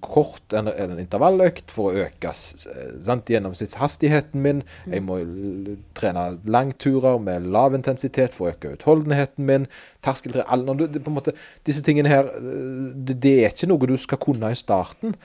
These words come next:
Speaker 2: Mm.
Speaker 1: Som nybegynner så er det kjekt å løpe. Eh, og så blir det, som jeg sier, monotont, fordi at du føler at, hva er vitsen? For du har, du tror du kan det, men så kan du ingenting.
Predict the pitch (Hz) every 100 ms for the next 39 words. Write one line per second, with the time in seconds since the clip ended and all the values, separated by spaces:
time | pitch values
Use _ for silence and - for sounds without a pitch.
0 | - - 180 170 156 117 143 143 117 117
1 | 139 208 - 131 113 151 - - - 117
2 | 110 95 - 247 277 _ _ _ - 117
3 | 117 117 113 - 120 - - 151 139 117
4 | 104 110 107 - 104 107 120 - 220 -
5 | 123 107 110 107 - 95 90 - 101 -
6 | 104 90 - 196 294 - - - 120 117
7 | 101 98 113 110 113 - 101 95 101 -
8 | 85 85 139 240 - - - _ 117 117
9 | 110 - 123 101 98 90 80 78 71